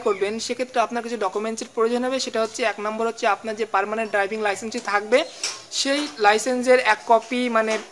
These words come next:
পিডিএফে বলেন বা জেপিজিতে বলেন, এক কপি, এক কপি ফটো লাগবে, আর লাগবে আপনার একটা অ্যাড্রেস প্রুফ, সেটা আধার কার্ড বা ভোটার কার্ড। এই দুটো ডকুমেন্টস কিন্তু আপনাকে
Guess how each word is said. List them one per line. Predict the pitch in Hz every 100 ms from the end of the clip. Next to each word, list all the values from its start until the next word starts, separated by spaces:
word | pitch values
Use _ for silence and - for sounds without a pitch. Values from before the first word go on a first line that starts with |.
| -
পিডিএফে | 233 240 240 247 226
বলেন | 226 247 349 - - - 196
বা | 208 208 208 185
জেপিজিতে | 214 226 220 233 226
বলেন, | 240 233
এক | -
কপি, | 220 226 - - - -
এক | 196
কপি | 226 240 220
ফটো | 208 220
লাগবে, | 233 233 294 - - - - 214
আর | 233 247
লাগবে | 240 247
আপনার | 233 233 233
একটা | 247
অ্যাড্রেস | 202 196 214 214
প্রুফ, | 220 220 294
সেটা | 277 247 185
আধার | 202 202
কার্ড | 220 208
বা | 208
ভোটার | 190 175 170
কার্ড। | 180
এই | 214
দুটো | 233 220
ডকুমেন্টস | 214 226 220
কিন্তু | 240 220
আপনাকে | 214 220